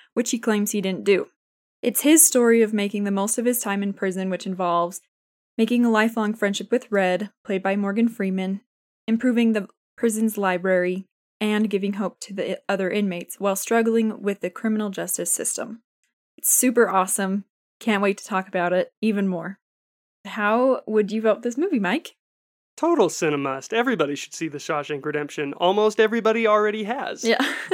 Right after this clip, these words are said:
Speaker 1: <laughs>
Speaker 2: I'm over the moon about the movie. It's difficult to whittle down what makes it so great to just three reasons, but the three that I chose are,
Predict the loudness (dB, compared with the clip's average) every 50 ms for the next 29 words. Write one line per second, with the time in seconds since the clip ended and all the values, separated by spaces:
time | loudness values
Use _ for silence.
0 | -4 -6 _ -18 -20 -20 _ _ _ _ _ -4 0 4 4 6 6 6 6 6
1 | 6 6 6 6 6 6 4 4 2 0 0 0 0 0 0 0 0 -2 -4 -6
2 | -8 -4 -4 -4 -4 -4 -2 -2 -2 -2 -2 -4 -2 0 0 0 -2 0 0 0
3 | 0 2 0 0 -2 -4 -6 -8 -14 -18 -8 -4 -4 -4 -2 -2 -6 -6 -6 -10
4 | -10 -6 -6 -6 0 4 4 4 4 2 0 -8 -4 -2 -4 -4 -2 -4 -4 -4
5 | -2 0 0 0 0 0 0 0 -2 -2 -2 0 0 0 0 0 -4 _ -20 -20
6 | -20 -20 -20 _ _ -8 -4 0 2 2 2 2 2 2 0 0 0 0 2 2
7 | 2 0 0 0 2 2 2 2 0 -2 -4